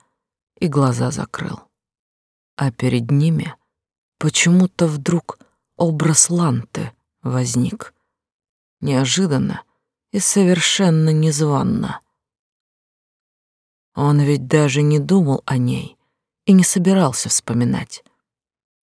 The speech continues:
Всегда запрещал себе. Ни одной мысли. Но они сами, как вязкая паутина, опутывали мозги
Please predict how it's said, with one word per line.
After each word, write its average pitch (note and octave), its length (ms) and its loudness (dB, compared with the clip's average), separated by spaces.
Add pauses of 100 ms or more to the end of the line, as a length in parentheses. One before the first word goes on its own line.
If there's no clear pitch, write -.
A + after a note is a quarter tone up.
(120)
Всегда C3+ 400 0
запрещал B2+ 580 -2
себе. - 460 -8 (760)
Ни D3+ 160 2
одной C#3+ 420 2
мысли. C3+ 520 -2 (960)
Но D3 140 2
они C3+ 180 4
сами, A#2+ 460 -4 (520)
как - 200 -10
вязкая C#3+ 400 0
паутина, - 720 -8 (580)
опутывали C3+ 580 -2
мозги C3 600 -2